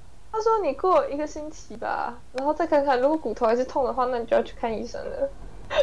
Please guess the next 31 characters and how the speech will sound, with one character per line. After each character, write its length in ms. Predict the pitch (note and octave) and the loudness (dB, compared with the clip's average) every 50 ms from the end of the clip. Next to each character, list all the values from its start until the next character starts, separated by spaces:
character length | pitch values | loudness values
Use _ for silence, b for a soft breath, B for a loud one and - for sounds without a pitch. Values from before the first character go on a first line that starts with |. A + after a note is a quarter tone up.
| A4+ - - - | 2 0 0 2
超 140 | F4 D#4+ D#4+ | 4 4 4
级 100 | D4+ C4 | 4 2
爆 260 | - - C#4+ A#3+ B3+ | 2 4 4 6 4
笑。 240 | C4 - - - - - - C4+ - - - - - - - - B F5+ B B C#5+ B - | 4 2 -2 -8 -8 -8 -8 -8 -10 -10 -12 -12 -12 -12 -8 -4 B -2 B B -2 B 2
但 140 | G#4 G4+ E4 | 4 4 4
阿 160 | - G4 F#4+ F#4 | 4 4 4 6
姨 120 | E4+ D#4 | 6 6
就 80 | E4+ F4+ | 6 6
一 140 | E4+ E4+ E4 | 6 6 6
整 180 | D4+ A#3+ G3+ | 4 4 2
个 160 | G3+ F#3+ F#3+ F#3 - - - - - - | 2 -4 -4 -6 -8 -12 -12 -12 -8 -4
：“啊， 220 | A3+ B3 E4+ - - - - - - | -2 -2 -2 -4 -6 -12 -14 -10 -6
骨 100 | - C4 | -6 -4
头 140 | - F4 F4 | -2 -2 0
痛 140 | - B4 | 0 2
很 160 | A4+ E4+ C4+ C#4 | 2 2 0 2
正 180 | G4+ G#4 G4+ | 0 0 0
常 180 | - F4 B3+ A#3+ | 2 2 2 2
啊， 140 | B3 C4+ C#4 | 2 2 0
你 100 | C4+ B3+ | 0 0
跌 140 | - B3 C4+ | 2 2 4
那 60 | F4+ | 4
么 80 | G#4+ G#4+ | 4 4
严 220 | F#4 B3+ C4+ C#4 | 4 4 2 0
重 160 | F#4 F#4+ E4 | 0 0 0
欸， 80 | B3 G3+ | 0 0
你 80 | - - | -2 -2
在 80 | - G#4+ | -2 0
说 200 | - A4+ A4 A4 | 4 4 4 4
什 80 | G#4+ | 4
么？” 200 | D#4+ B3+ A#3 B3+ | 2 -2 -2 -2